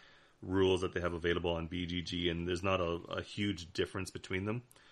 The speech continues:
Um, it is a fairly text-intensive rule book. There's a lot of text in here. There are, are diagrams as well, but mostly text.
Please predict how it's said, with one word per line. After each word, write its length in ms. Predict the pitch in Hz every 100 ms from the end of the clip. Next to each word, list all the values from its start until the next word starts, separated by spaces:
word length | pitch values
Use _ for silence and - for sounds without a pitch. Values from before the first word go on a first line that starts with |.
| - - - -
Um, 340 | 90 90 92
it 80 | 104
is 160 | 117 113
a 80 | 98
fairly 680 | - 104 101 98 95 95 -
text-intensive 1300 | - 104 - - - _ _ 101 92 101 95 101 95
rule 140 | 104
book. 240 | 95 107 104
There's 180 | 87
a 60 | 85
lot 320 | 80 85 95
of 80 | 98
text 300 | 101 101 -
in 80 | 95
here. 240 | 95 95 - _ _ _ _ _ -
There 160 | 113
are, 280 | 107 107 110
are 60 | 95
diagrams 520 | - 95 92 95 90
as 140 | 85 92
well, 260 | 95 92
but 200 | 85 82
mostly 280 | 90 87 92
text. 440 | 80 92 90 -